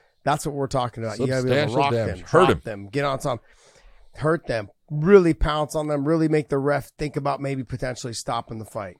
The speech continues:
Speaker 1: That's what you need to do. Waiting around for the fight to happen and waiting around for action to happen, it ain't gonna get you a win.
Speaker 2: Nope.
Speaker 1: A lot of fighters are, are trying to ink out wins. Well, that's not gonna get you anywhere with the U F C. That's one.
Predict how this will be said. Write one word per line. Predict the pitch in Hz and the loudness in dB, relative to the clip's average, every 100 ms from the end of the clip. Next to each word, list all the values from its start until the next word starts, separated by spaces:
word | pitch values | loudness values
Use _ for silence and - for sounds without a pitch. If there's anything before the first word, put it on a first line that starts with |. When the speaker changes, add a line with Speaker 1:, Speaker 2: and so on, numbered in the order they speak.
| _ _ _ _ | _ _ _ _
Speaker 1:
That's | 127 139 160 | -4 -2 -2
what | - | -4
you | 147 | -4
need | 135 123 | -4 -6
to | 120 | -6
do. | 123 117 - | -6 -6 -12
Waiting | 127 123 160 180 | -14 -6 -4 0
around | 180 185 185 | 2 2 0
for | 175 | -4
the | 165 | -4
fight | 180 170 | -2 -2
to | 170 | -2
happen | 165 175 175 170 | -4 -4 -4 -2
and | 143 | 0
waiting | 143 160 | 0 -2
around | 160 160 | 0 -2
for | 139 151 | -2 -4
action | 156 151 160 | -4 -4 -4
to | 156 | -2
happen, | 160 156 151 | -2 -2 -4
it | 120 | -2
ain't | 131 123 | -6 -6
gonna | 127 | -6
get | 123 - | -8 -8
you | 123 | -8
a | |
win. | 113 107 90 _ _ - 92 92 | -6 -8 -10 _ _ -20 -14 -10
Speaker 2:
Nope. | 95 - _ _ _ - | -10 -12 _ _ _ -8
Speaker 1:
A | |
lot | 131 160 | 0 2
of | 190 | 0
fighters | - 170 175 151 | 0 0 2 0
are, | 147 139 _ _ | -4 -6 _ _
are | 143 | -10
trying | 139 - 147 147 | -8 -4 -2 -2
to | 143 143 147 | -2 -4 -4
ink | 147 - | -6 -2
out | 139 131 _ _ _ _ _ | -4 -4 _ _ _ _ _
wins. | 135 165 139 110 | -2 2 2 0
Well, | 113 | -4
that's | 139 160 | -2 0
not | 185 | 2
gonna | 185 170 | 2 2
get | 156 | 0
you | 165 | 2
anywhere | 165 156 151 | 4 4 2
with | 143 | 0
the | 139 | 0
U | 139 | 0
F | 120 | -2
C. | - 131 107 - _ _ - | -4 -6 -6 -12 _ _ -12
That's | 123 - | -10 -6
one. | 127 113 104 | -4 -2 -4